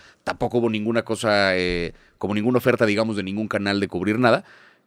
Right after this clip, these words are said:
Eh, me habían invitado por ahí a algún evento a verlos en una sala de cine, pero dije, Yo quiero verlos, o sea, qué hueva vestirme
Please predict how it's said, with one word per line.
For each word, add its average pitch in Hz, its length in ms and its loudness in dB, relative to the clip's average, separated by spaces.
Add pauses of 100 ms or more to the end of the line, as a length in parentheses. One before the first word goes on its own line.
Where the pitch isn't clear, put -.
(120)
Eh, 113 240 6
me 123 120 2
habían 160 180 4
invitado 147 360 4
por 120 140 2
ahí 127 80 8
a - 20 8
algún 123 200 4
evento 113 260 4
a 113 40 6
verlos 110 280 2
en 104 80 -4
una 107 100 -2
sala 110 220 0
de 98 80 0
cine, 110 240 -4
pero 110 160 2
dije, 123 260 -4
Yo 190 140 -10
quiero 202 160 -8
verlos, 139 280 -4
o 101 60 -12
sea, 107 200 -4
qué 147 120 -8
hueva 139 280 0
vestirme 98 680 -6